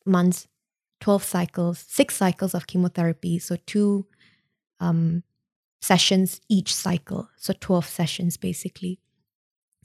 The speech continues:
And, um, it was emotionally very challenging because before we started the chemotherapy, it was funny.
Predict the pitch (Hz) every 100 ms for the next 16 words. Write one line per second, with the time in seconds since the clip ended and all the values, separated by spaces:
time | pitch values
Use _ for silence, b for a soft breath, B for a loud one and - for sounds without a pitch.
0 | B B B B - 226 220 214 214 208
1 | 214 - 254 - 233 202 190 - _ _
2 | _ - 269 233 226 240 277 - 220 202
3 | 185 160 160 - 202 202 196 196 - 185
4 | 180 175 170 180 185 190 B B B B
5 | B _ 196 - 202 196 190 190 _ _
6 | 190 240 - 294 370 302 - 214 233 196
7 | - 196 196 196 180 175 202 208 190 -
8 | 190 185 220